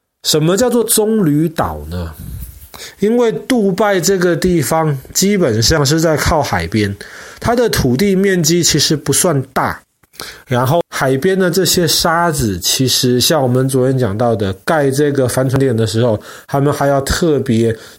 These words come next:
做一个人工岛出来加地基。所以后来呢，除了造帆船饭店之外呢，杜拜的怎么样能够吸引全世界最有钱的人，不是来住旅馆，而是真的来住在杜拜呢？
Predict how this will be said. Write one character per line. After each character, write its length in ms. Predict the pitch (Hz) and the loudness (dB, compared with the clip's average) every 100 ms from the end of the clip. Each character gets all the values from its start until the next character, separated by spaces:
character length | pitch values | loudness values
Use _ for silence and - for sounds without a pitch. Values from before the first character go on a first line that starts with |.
| - | -6
做 260 | - 151 | 0 2
一 80 | 139 | 2
个 140 | 135 135 | 0 0
人 260 | 123 127 | 2 0
工 200 | 139 139 | 0 0
岛 200 | 135 101 | 0 -2
出 200 | 98 120 | -2 0
来 140 | 113 107 | 0 0
加 280 | - 120 | 0 -2
地 200 | 117 135 104 | 0 -2 -2
基。 260 | - 101 95 - - - - - - - | -6 -8 -10 -16 -20 -20 -20 -20 -20 -6
所 180 | 240 | -2
以 80 | 233 | 0
后 400 | 170 - 254 214 | -2 0 0 2
来 260 | 165 139 143 | 2 2 2
呢， 180 | 151 156 | 2 2
除 320 | 151 - 165 | 0 0 0
了 180 | 196 185 | 2 0
造 220 | 196 180 | 0 0
帆 220 | 156 156 | 0 -2
船 160 | 156 160 | 0 0
饭 180 | 156 170 | 0 0
店 220 | 160 151 | 2 2
之 160 | 131 139 | 2 2
外 220 | 143 135 | 2 2
呢， 240 | 123 120 117 - - - | 2 0 -2 -10 -8 -2
杜 160 | 202 | 0
拜 220 | 190 196 | 2 2
的 120 | 170 160 | 2 2
怎 60 | |
么 140 | 123 165 | 2 2
样 260 | 202 165 | 2 2
能 160 | 143 156 | 0 2
够 140 | 185 | 2
吸 400 | 151 - 196 190 | 2 2 2 2
引 100 | 165 | 2
全 240 | 127 - 135 | 0 0 0
世 160 | - | 0
界 180 | 160 185 | 0 0
最 340 | 180 - 240 151 | 0 0 2 2
有 180 | 120 | 2
钱 260 | 113 - 123 | 0 0 0
的 140 | 135 | 2
人， 240 | 123 107 110 | 2 2 0
不 140 | 117 | 0
是 160 | 180 233 | 0 2
来 160 | 196 170 | 2 0
住 220 | 190 170 | 0 0
旅 180 | 127 160 | 2 0
馆， 300 | 175 113 87 - _ - - | 0 -2 -4 -12 _ -12 -2
而 120 | 156 | 0
是 200 | - 202 | 2 0
真 260 | - 196 | 0 0
的 120 | 196 165 | 2 2
来 160 | 135 | 0
住 320 | 135 - 208 139 | 0 -2 0 2
在 160 | 151 | 0
杜 220 | 143 139 | 0 0
拜 260 | 117 123 107 | 0 0 0
呢？ 200 | 90 82 | -2 -8